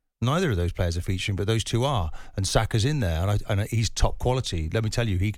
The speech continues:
he can go right to the top. I don't think, it, it, you know, at the end of his career is when we should be talking about, was he a great player, was he world class? I don't think, it, I think it's far too soon for that.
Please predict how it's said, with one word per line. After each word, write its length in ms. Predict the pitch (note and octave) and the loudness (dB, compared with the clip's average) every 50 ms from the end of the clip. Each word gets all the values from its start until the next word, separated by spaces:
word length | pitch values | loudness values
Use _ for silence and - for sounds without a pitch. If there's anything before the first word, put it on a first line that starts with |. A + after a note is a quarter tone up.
| - - - - | -8 -14 -6 -2
he 120 | - B2 | 0 0
can 140 | - - G#2+ | 0 0 0
go 160 | G2+ G2+ F#2+ | 0 2 2
right 400 | F#2+ F#2+ G2+ G#2+ A2 A2+ A#2 G#2+ - | 2 2 2 2 2 2 2 0 -2
to 60 | - | -4
the 100 | - G2+ | -4 -2
top. 340 | - - G2+ F2 - - - - - - - - - | 0 2 0 0 0 -6 -10 -12 -12 -14 -16 -8 -4
I 80 | G2 G#2 | -2 2
don't 180 | A2 B2 B2 | 2 2 0
think, 200 | A2+ - A2+ G#2 | 2 0 -2 -2
it, 120 | G#2 - - | -2 -6 -6
it, 160 | A#2+ A2+ - | -6 -6 -4
you 80 | - A2 | -2 -2
know, 100 | F#2+ F#2 | -2 -2
at 100 | - G#2+ | 0 0
the 100 | G#2+ A2+ | 2 2
end 140 | C#3 D#3+ D3 | 4 4 2
of 40 | G#2+ | 2
his 120 | G#2 G2+ | 0 0
career 320 | - - - F2+ F2+ F2+ F2 | -2 0 0 0 0 2 0
is 120 | F2 F2+ | 0 0
when 100 | G2+ F2+ | 0 0
we 80 | F2+ F2 | 0 0
should 140 | - - - | -2 -4 -4
be 60 | F2+ | -2
talking 280 | - - E2 E2 F#2 | 0 0 0 0 0
about, 200 | F2+ F#2 F#2 F2+ | 0 0 -2 -2
was 120 | F#2+ G2 - | -2 -4 -2
he 100 | F#2 F2 | -2 -2
a 20 | |
great 280 | E2+ - A2+ A#2+ B2 - | 0 0 0 0 0 0
player, 260 | - G2+ G2 G2 G2 | 0 2 2 2 0
was 140 | F#2 F2+ F2 | 0 -2 -2
he 80 | F#2 | -2
world 240 | F2 G2+ G#2+ G2 - | 0 0 0 0 0
class? 340 | - - G2 F#2 F2 - - | 0 0 0 0 0 -2 -2
I 20 | |
don't 200 | G#2 A2+ A2 G2+ | -2 -2 -2 -2
think, 160 | F2 - F2+ - | -2 -6 -6 -6
it, 100 | - G2+ | -6 -6
I 60 | G2 | -4
think 160 | - A#2 G2 | -2 -2 -2
it's 100 | G2 F#2 | -2 -4
far 180 | - A#2+ A2+ G#2 | -2 0 0 0
too 160 | - - G2+ | 0 -2 -4
soon 260 | F#2 - - G#2 G2 | -2 -2 -2 -2 -2
for 100 | - F#2+ | -2 -2
that. 180 | F#2 F2 D#2+ | -2 -2 -4